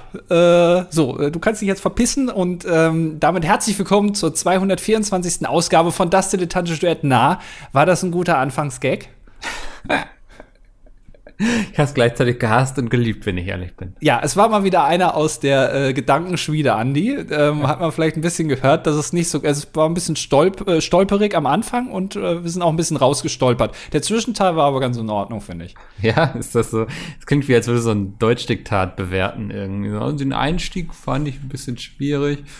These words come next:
Speaker 2: Auch am Ende hast du dich schwer getan. Aber der Hauptteil, der war gut. Der hat mir gut gefallen. Da hast du gut argumentiert. Das war alles stringent.
Speaker 1: Ja.
Speaker 2: Naja,
Speaker 1: Nur
Speaker 2: ja.
Speaker 1: ganz viele Kommafehler gemacht dadurch.
Speaker 2: Ich
Speaker 1: Deswegen
Speaker 2: wollte halt
Speaker 1: fünf
Speaker 2: nicht der
Speaker 1: Minus.
Speaker 2: Praktikant sein, ne?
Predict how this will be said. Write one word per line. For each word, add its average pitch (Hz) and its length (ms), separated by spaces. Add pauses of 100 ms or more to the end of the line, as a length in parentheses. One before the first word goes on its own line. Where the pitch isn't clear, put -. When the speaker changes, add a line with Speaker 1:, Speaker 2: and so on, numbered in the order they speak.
(280)
Speaker 2:
Auch 135 220
am 135 120
Ende 139 340
hast 123 200
du 123 60
dich 117 120
schwer 117 240
getan. 110 360
Aber 107 100
der 113 180
Hauptteil, 92 520
der 123 160
war 123 80
gut. 98 260
Der 107 60
hat 101 100
mir 127 100
gut 127 160
gefallen. 139 460
Da 127 80
hast 117 160
du 120 60
gut 127 180
argumentiert. 120 880 (400)
Das - 160
war - 100
alles 113 220
stringent. 120 720 (540)
Speaker 1:
Ja. 127 280
Speaker 2:
Naja, 87 320 (220)
Speaker 1:
Nur 131 100
Speaker 2:
ja. 127 60
Speaker 1:
ganz 120 180
viele 120 220
Kommafehler 113 560
gemacht 101 340
dadurch. 95 280
Speaker 2:
Ich 127 160
Speaker 1:
Deswegen 104 100
Speaker 2:
wollte 143 240
halt 151 140
Speaker 1:
fünf 139 80
Speaker 2:
nicht - 180
der 139 80
Speaker 1:
Minus. - 80
Speaker 2:
Praktikant 123 480
sein, 90 240
ne? 120 180